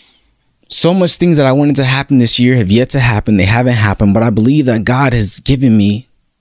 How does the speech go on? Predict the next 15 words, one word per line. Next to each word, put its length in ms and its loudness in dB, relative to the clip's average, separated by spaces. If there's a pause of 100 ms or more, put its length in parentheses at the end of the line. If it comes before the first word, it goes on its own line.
(100)
something 460 -2
great 320 -2
that's 160 -2
gonna 180 0
happen 400 0
this 220 0
year. 260 0 (680)
But 100 0
it 40 0
hasn't 300 0
happened. 440 -4 (560)
But 100 -4
it 60 -2
hasn't 320 -10
happened. 300 -12